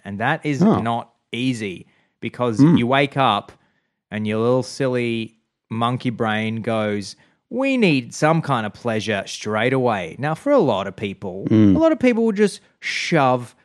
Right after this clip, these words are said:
Speaker 1: buckets full of breakfast in their head. I'm talking what you, I know your breakfast I've seen, John. You have a bucket of waffles, you have a bucket
Speaker 2: Yeah.
Speaker 1: of sizzurp, you have a bucket of Coca, you have a bucket of Coca-Cola.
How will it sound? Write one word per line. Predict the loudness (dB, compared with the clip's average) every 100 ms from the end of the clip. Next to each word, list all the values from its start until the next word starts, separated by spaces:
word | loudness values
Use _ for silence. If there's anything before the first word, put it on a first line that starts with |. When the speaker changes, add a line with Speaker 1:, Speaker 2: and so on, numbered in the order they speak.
| _
Speaker 1:
buckets | 0 4 4 2 -2 -2
full | -2 0
of | 0
breakfast | 0 -2 -6 -12 -10 -8
in | -8
their | -10
head. | -8 -6 -6
I'm | -6 -6
talking | -8 -10 -12 -12 -8
what | -8 -10 -16 _
you, | 0 4 4
I | 4
know | -2 -4 -8
your | -4 2 4 4
breakfast | 0 -4 -4 -4 -10 -10 -10 -10
I've | -10 -8
seen, | -8 -6 -6
John. | -8 -6
You | -4
have | -4
a | -6
bucket | -6 -6 -6 -6
of |
waffles, | -4 -6 -6 -10 -12 -14 -20 _ -14
you | -12
have | -8
a |
bucket | 0 4 6 4
Speaker 2:
Yeah. | 0
Speaker 1:
of |
sizzurp, | -8 -8 -6 -4 -4 -6 -8 -14 _ _
you | -10
have | -8 -10
a |
bucket | -10 -4 0 2 0
of | -2 -6 -16 _ _
Coca, | 0 0 0 -4 -2
you | 0
have | 2
a | 2
bucket | 4 4 2
of | -2
Coca-Cola. | 4 4 4 -4 -2 2 4 4 2 -2